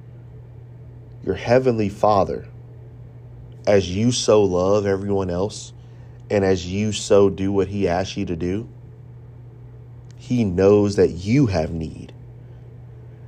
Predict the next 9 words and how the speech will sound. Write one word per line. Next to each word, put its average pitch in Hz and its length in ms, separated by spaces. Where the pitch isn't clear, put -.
So 117 220
sometimes 127 640
in - 120
our 104 280
own 101 340
prideful 98 480
thinking, 117 560
we 104 260
forget 95 680